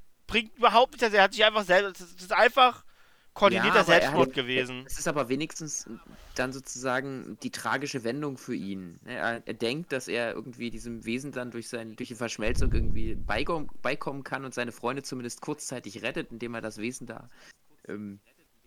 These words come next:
Speaker 2: ablenkt. Aber wir haben ja noch was anderes, denn die Enterprise,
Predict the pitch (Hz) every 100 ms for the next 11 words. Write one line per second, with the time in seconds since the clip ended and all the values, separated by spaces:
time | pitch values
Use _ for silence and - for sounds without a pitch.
0 | - 139 107 123 233 - _ _ - _
1 | _ _ - 131 117 - - - - -
2 | - - - 135 117 156 139 123 120 110
3 | 104 233 107 95 - - - 113 110 -
4 | 131 113 95 95 - -